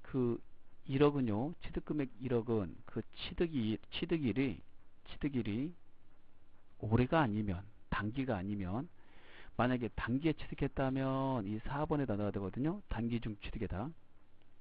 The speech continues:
예, 그러지 않은 경우에는 일 번,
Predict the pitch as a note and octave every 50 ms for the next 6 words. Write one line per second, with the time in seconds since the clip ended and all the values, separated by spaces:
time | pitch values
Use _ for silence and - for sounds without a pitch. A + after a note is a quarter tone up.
0 | - - - - - - - - - - - - - - - - - - - A#2+
1 | - C#3 D#3 D#3 D#3 D#3+ C3 C3+ C#3+ C#3+ C3+ C3+ C3 B2+ B2 A#2 A#2 A2+ - C3
2 | B2+ B2+ C3 C3 B2+ A#2+ G#2 F#2 D2+ -